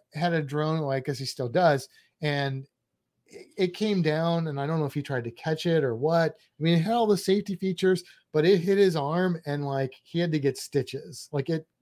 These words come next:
chopped him up <laughs> bad. So I get why they would wanna be careful about that, um, for sure. So that, but that, that sounds terrifying. But I'm glad they let you use it. So they were discussing, uh, possibly banning drones if they continue to have issues.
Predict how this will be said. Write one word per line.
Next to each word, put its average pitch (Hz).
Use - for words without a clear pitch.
chopped 139
him 139
up 123
<laughs> 135
bad. 175
So 180
I 190
get 165
why 180
they 156
would 151
wanna 143
be 135
careful 151
about 196
that, 196
um, 127
for 135
sure. 120
So 131
that, 139
but 127
that, 143
that 143
sounds 147
terrifying. 139
But 165
I'm 208
glad 349
they 247
let 190
you 156
use 202
it. 208
So 175
they 180
were 170
discussing, 165
uh, 131
possibly 151
banning 143
drones 139
if 131
they 131
continue 131
to 127
have 123
issues. 120